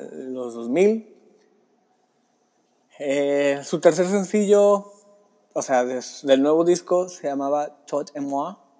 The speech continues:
que esta fue, eh, la canción principal de la película de Pokémon en el dos mil.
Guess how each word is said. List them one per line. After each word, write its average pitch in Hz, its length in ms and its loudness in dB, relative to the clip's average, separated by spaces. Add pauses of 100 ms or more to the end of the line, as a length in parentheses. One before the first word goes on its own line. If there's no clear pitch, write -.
(720)
que 143 240 0
esta 147 280 -4
fue, 156 520 -2 (840)
eh, 139 760 -4
la 131 140 -8
canción 139 440 -10
principal 139 540 -6
de 135 100 -4
la 127 160 -6
película 127 400 -6
de 123 120 -6
Pokémon 143 480 -8 (380)
en 135 120 -8
el 135 120 -4
dos 123 140 -4
mil. 147 340 -4